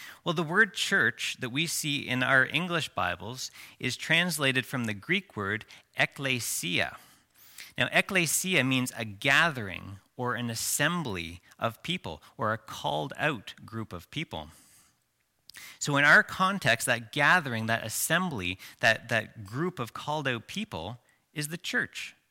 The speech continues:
the body and bride of Christ. So we saw in Ephesians chapter five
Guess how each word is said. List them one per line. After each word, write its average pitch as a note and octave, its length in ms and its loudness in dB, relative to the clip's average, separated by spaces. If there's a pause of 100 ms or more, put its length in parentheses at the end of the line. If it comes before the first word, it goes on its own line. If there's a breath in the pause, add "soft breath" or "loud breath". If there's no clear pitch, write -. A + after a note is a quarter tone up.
(100)
the C3+ 80 -10
body G2+ 500 -2
and C3+ 180 -6
bride D#2 380 -8
of B2 180 -10
Christ. - 640 -2 (560 loud breath)
So F3+ 120 -8
we F3 100 2
saw G3+ 240 6
in G#3 60 4
Ephesians F3 440 -2
chapter C3 380 2
five D3 500 4